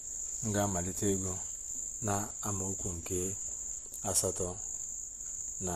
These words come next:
amaokwu nke abụọ, amaokwu nke asatọ na amaokwu nke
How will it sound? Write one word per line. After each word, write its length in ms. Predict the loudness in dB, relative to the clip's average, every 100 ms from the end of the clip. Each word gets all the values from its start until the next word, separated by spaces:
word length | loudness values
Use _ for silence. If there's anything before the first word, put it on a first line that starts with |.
| 0
amaokwu 460 | 0 0 0 0 0
nke 280 | 0 0 0 0 -4 -2 -2 -2 -2 0
abụọ, 420 | 0 2 4 4 2 0 -4 -6 -2
amaokwu 360 | 2 4 4 4
nke 120 | 6
asatọ 280 | 6 6 4
na 80 | 4
amaokwu 300 | 4 4 4 0
nke 200 | 2